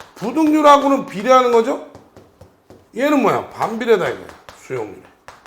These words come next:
뭘 기준으로 한다고? 최대 전력을 기준으로 하는 거야. 사실 이 문제는 문제 잘못 낸 거죠. 왜? 최대 전력 기준으로 한다는 내용이 나와야 되는 거야, 정확하게 얘기하면. 그렇지만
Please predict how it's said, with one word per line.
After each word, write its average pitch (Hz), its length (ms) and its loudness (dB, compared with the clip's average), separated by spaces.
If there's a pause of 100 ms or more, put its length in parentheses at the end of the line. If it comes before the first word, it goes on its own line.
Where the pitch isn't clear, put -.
(760)
뭘 262 240 4
기준으로 269 300 0
한다고? 170 580 -2 (1160)
최대 285 500 2
전력을 240 480 4
기준으로 165 480 -6
하는 139 240 -8
거야. 90 120 -16 (1500)
사실 262 260 2
이 233 100 0
문제는 262 360 -2
문제 240 160 -4
잘못 208 280 -2
낸 247 200 0
거죠. 135 260 -4
왜? 151 340 2 (200)
최대 311 400 2
전력 302 300 2
기준으로 185 240 0
한다는 214 180 0
내용이 180 220 -2
나와야 160 360 2
되는 160 140 -6
거야, 101 80 -12
정확하게 107 320 -12
얘기하면. 80 240 -20
그렇지만 185 440 0